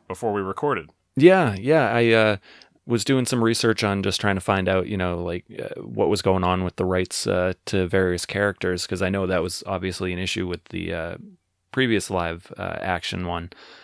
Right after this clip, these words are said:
Speaker 2: So just kind of on a whim, I, uh, sent Ben Edlund a, uh, message on Twitter,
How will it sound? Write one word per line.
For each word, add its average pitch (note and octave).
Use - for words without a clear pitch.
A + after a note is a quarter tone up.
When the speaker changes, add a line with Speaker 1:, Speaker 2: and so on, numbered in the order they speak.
Speaker 2:
So A#2
just A2
kind B2
of G#2
on G2+
a F#2+
whim, G2+
I, F2+
uh, F#2
sent G2
Ben G2
Edlund G2
a, F#2
uh, -
message F#2+
on F#2
Twitter, G2+